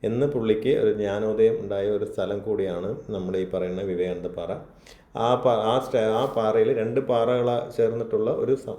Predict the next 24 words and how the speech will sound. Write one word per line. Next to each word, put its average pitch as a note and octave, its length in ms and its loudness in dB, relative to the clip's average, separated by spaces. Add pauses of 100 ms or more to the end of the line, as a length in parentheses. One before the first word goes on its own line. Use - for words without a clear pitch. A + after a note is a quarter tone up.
ഒരു, A#2+ 360 -2 (120)
ഒരു, D3 400 2 (640)
ഒരു A#2 200 0
എന്താ A2+ 180 2
പറയുക, A2+ 120 2
ചെറിയൊരു C#3+ 400 4
ദ്വീപുമായിട്ടുള്ളൊരു A#2 640 0
സംശയം. F2+ 600 -8 (520)
ആ B2+ 180 4
പാറയിൽ, B2 640 4 (520)
ആ, G2+ 80 -8 (600)
പാർവതിയും B2 640 2
ശിവനും A2+ 600 -2
ഒന്നിച്ച് A2 440 -4
ഇരുന്ന് A2+ 320 2
തപസ്സിരുന്നിട്ടുണ്ട് A2 1160 0
എന്നുള്ളൊരു G#2+ 680 4
വിശ്വാസം G#2+ 540 -2
കൂടി F#2 400 -6 (120)
ആ F#2+ 100 -4
ഒരു, G#2 340 -2 (460)
ആ, G2+ 220 0
പാറയ്ക്കുണ്ട്. F#2+ 600 0 (240)
ഇത്, B2 440 2